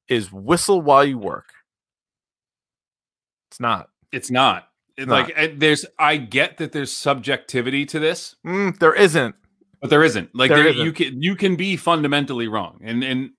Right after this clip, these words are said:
Speaker 2: as
Speaker 1: He was
Speaker 2: Rossi
Speaker 1: wrong, and I knew he
Speaker 2: always
Speaker 1: would
Speaker 2: is.
Speaker 1: be. I was just waiting for it, and there, and there it was.
Speaker 2: You know, and again, for somebody who no longer works in radio,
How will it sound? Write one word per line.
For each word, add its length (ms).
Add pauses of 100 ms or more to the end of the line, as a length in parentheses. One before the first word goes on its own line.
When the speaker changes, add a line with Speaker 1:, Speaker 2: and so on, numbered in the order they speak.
(120)
Speaker 2:
as 240
Speaker 1:
He 60
was 100
Speaker 2:
Rossi 120
Speaker 1:
wrong, 160
and 80
I 60
knew 60
he 60
Speaker 2:
always 200
Speaker 1:
would 100
Speaker 2:
is. 60
Speaker 1:
be. 140
I 40
was 100
just 120
waiting 220
for 260
it, 40
and 80
there, 280
and 120
there 180
it 40
was. 400 (520)
Speaker 2:
You 80
know, 340
and 140
again, 360
for 160
somebody 480
who 180
no 200
longer 320
works 320
in 80
radio, 540